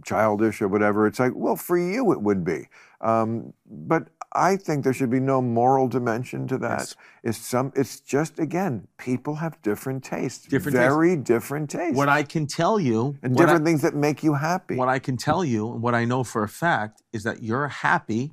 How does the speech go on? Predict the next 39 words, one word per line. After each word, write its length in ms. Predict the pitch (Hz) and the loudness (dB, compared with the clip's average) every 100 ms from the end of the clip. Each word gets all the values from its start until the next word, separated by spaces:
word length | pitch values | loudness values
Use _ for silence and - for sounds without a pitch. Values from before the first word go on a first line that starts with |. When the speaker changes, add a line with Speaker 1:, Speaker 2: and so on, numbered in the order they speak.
| _ _ _ - | _ _ _ -10
Speaker 2:
at 140 | 104 | -6
sixty-eight 520 | 143 135 143 131 - | -6 -4 0 0 -2
with 140 | 110 113 | -6 -2
your 180 | 120 143 | -2 0
choices, 480 | 117 104 98 120 110 | -4 -4 -4 -8 -8
and 160 | 120 | -2
I'm 160 | 135 151 | -2 0
happy 320 | 139 139 120 | -2 -4 -4
at 120 | 107 | -4
thirty-nine 420 | 123 127 127 110 131 | -2 -2 0 4 6
Speaker 1:
Right, 180 | 139 117 | 6 4
Speaker 2:
with 60 | |
my 180 | 175 220 | 2 2
choices. 300 | 220 120 104 | 4 2 4
Speaker 1:
exactly. 440 | 143 147 - 95 95 | 4 2 -2 -4 0
Speaker 2:
I'm 160 | 139 | 0
happy 380 | 113 170 - 170 | 2 0 2 -2
being 240 | 143 147 | -2 -2
a 60 | 135 | -4
father, 400 | - 127 135 151 | 2 4 4 2
even 200 | 131 131 | 0 0
though 160 | 120 113 | 0 -2
it's 280 | 107 - _ _ - | -4 -14 _ _ -6
at 160 | 107 107 | -4 -2
times 280 | 120 117 - | -2 -2 -4
difficult. 380 | 131 143 - | -6 -6 -6
I'm 100 | 117 110 | -6 -6
like, 120 | 110 | -6
"I 60 | 110 | -4
wouldn't 280 | 110 127 117 | 0 0 0
have 180 | 120 117 | 0 0
it 60 | |
any 180 | 117 117 | -4 -4
other 140 | 104 | -4
way. 220 | 104 127 135 | -4 -2 -4
I 40 | |
love 240 | 104 117 | -2 -2
my 160 | 123 120 | 0 -2
kids." 340 | - 131 156 | 2 0 0